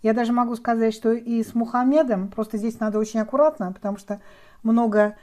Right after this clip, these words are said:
фанатиков, но и с Мухаммедами и Магомедами там тоже очень много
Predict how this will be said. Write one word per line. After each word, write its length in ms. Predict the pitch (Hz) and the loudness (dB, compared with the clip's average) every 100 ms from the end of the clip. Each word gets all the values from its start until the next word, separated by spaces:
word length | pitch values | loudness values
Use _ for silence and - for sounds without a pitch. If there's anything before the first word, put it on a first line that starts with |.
| - | -20
фанатиков, 680 | - 254 285 311 220 202 196 _ - _ - | -2 2 2 2 -2 -6 -10 _ -20 _ -6
но 120 | 226 | -2
и 40 | 233 | -2
с 100 | 247 | -2
Мухаммедами 720 | 247 254 254 233 202 196 202 | -2 0 2 2 2 0 -4
и 280 | 240 233 233 | -2 -4 0
Магомедами 1040 | 233 240 220 226 233 302 302 254 202 185 190 | 2 2 2 2 2 4 4 2 0 -2 -6
там 180 | 220 220 | -2 -2
тоже 260 | 220 285 269 | 0 0 2
очень 220 | 254 233 | 0 2
много 460 | 220 240 233 240 | 2 2 0 -2